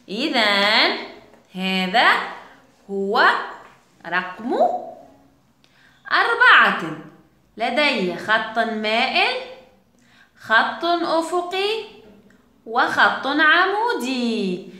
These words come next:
لنتبع السهم. الخط المائل ينزل إلى تحت،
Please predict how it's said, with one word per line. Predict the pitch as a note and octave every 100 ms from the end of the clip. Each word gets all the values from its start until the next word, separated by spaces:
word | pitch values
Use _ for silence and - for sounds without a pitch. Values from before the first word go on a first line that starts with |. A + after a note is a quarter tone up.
| - C4+
لنتبع | F#4 F#4+ - E4+ D#4 A3+
السهم. | G3 - F#3+ F#3+ B3+ D#4 - - _ _ _ _ _ _ _ _ _ _ _ _ _ _ _ _ _ _ _ _ _ _ _ _ _ _ _ _ _ _ _ _ -
الخط | - A3+ F4+ F#4 D#4
المائل | C#4+ C#4 D4 C4 A#3+ A#3+
ينزل | C#4 D#4+ C4 B3
إلى | A#3+ G#3 G#3 G3+
تحت، | G3 G#3 G#3+ D#4 F4 -